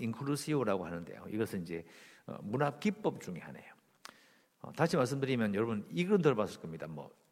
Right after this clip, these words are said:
두갈시, 미갈시 이런 거 들어보신 적 있을 거예요. 그래서 우리나라 사람들에서는 한글은, 이 한글은 대부분 보면요. 글을 시작하면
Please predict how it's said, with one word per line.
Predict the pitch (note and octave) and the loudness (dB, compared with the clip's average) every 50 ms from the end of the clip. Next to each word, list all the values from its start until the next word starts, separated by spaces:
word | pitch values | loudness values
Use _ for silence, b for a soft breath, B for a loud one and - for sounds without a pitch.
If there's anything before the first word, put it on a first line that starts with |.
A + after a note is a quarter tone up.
| _ - | _ -2
두갈시, | - A#2 A2 C3 C#3 C#3 C3 - - D#3 D3 | 0 2 4 4 4 4 2 -2 -4 -4 -4
미갈시 | C3 G#2 G2+ G2+ G#2 G#2 A2+ B2+ C3+ - - D3 | -4 -4 -4 -4 -2 0 0 0 0 -2 -4 -6
이런 | A#2+ - A#2+ | -4 -2 -2
거 | A2+ G2+ | -2 -2
들어보신 | G2+ G2 G2 F#2+ - - F2+ | -2 -2 -2 -2 -2 -4 -6
적 | E2 E2+ D2+ | -6 -6 -6
있을 | C#2 - - - | -8 -8 -10 -12
거예요. | - - D2 - C2 D#2 E2+ G2+ G#2+ - - B B B B B B | -12 -10 -10 -10 -8 -8 -6 -6 -8 -8 -12 B B B B B B
그래서 | B B2+ A#2 A#2 G#2+ | B 0 2 2 2
우리나라 | G#2+ A#2+ C3+ C#3+ C#3 C3+ C3 C3 C3 C3 | 2 2 2 4 4 4 4 2 0 -2
사람들에서는 | - A#2 A2 A2 G#2+ A2+ G#2 - A2 F#2 | -2 0 2 2 2 0 -2 -2 -4 -2
한글은, | - - G3 G3 F3+ - D3 C3 A#2+ A#2 A2+ F#2 E2+ - - B B B | 0 2 4 4 4 4 6 6 6 6 6 4 2 -4 -10 B B B
이 | F#2+ | -8
한글은 | F2+ - - - F#2+ F#2+ E3+ E3+ C#3+ B2 G#2+ | -6 -6 -2 0 2 4 6 6 4 4 2
대부분 | - F#2 F2 A2 C#3+ D#3 | 0 -2 2 2 4 4
보면요. | C3+ A#2 G2+ F2+ D2+ D2 E2+ A#2+ A#2+ A#2 B B B B B B B | 4 2 0 -2 -4 -4 -4 -4 -4 -4 B B B B B B B
글을 | B - D3+ D#3+ F#3 G3 | B 6 8 10 8 8
시작하면 | D#3 - - - B2+ A#2+ - - C#3+ B2+ G#2+ G2+ F#2 E2 D2+ | 6 2 0 0 -2 -2 0 0 0 0 0 0 -2 -4 -6